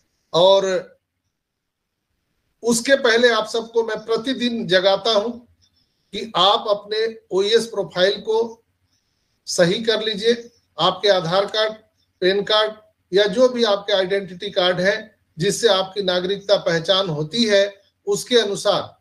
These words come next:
आप किसी country में हैं, doesn't matter, आप उस country के according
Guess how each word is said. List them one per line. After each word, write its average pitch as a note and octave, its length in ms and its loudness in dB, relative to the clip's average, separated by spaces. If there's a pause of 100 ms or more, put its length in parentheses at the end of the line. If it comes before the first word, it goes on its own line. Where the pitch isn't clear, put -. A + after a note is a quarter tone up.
(120)
आप G3+ 240 0
किसी G#3 220 -6
country G#3 400 -4
में G#3 140 -2
हैं, G3+ 300 -2 (440)
doesn't F3+ 400 0
matter, G#3 340 0 (440)
आप A#3 240 2
उस A#3 160 -4
country G#3 500 -4
के G3+ 180 -2
according F3+ 460 0